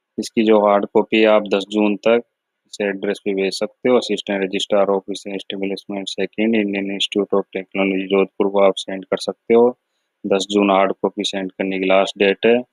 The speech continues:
Form का print, साथ में जो requirement documents है वो सभी आप इसके साथ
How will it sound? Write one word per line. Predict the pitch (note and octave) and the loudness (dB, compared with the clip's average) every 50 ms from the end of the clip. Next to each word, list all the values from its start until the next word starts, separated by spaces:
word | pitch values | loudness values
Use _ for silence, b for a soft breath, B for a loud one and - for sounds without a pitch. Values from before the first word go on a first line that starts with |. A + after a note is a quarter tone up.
| _ _ _ _ _ _ _ _ _ _ G#2+ | _ _ _ _ _ _ _ _ _ _ 2
Form | G#2 G#2 G#2 G#2 G2+ | 2 4 4 4 2
का | G2+ G2+ | 2 0
print, | - - - G2+ G#2 A2 A#2 A#2+ A#2 A#2 | 2 2 2 2 4 4 4 2 0 -2
साथ | - - G#2 G2+ G2+ - - | -2 0 2 2 2 2 0
में | G#2+ G#2+ G2+ | -2 -2 0
जो | G2+ G2+ G2 | 2 0 0
requirement | G2 - _ G#2 G2+ G2+ G2 G2 G2+ G2 F#2+ F#2+ | -2 -2 _ 2 2 2 2 0 -2 -2 -2 0
documents | G2 F#2+ - - G2 G2+ G2+ G2+ F#2 - - G#2+ | -2 -2 0 -2 0 0 0 0 0 -2 0 0
है | G#2+ A#2 | 0 0
वो | B2 B2+ - _ G2+ G#2 G2+ | 0 -2 -8 _ -8 -6 -6
सभी | - - G2+ G2 G2 G#2 G2+ G2+ | -4 -4 -6 -6 -4 -2 0 2
आप | G2 G2 F#2+ - G2+ | 2 2 0 -2 -6
इसके | - - - - | -6 -6 -6 -4
साथ | - - G2 F#2+ | -2 0 0 0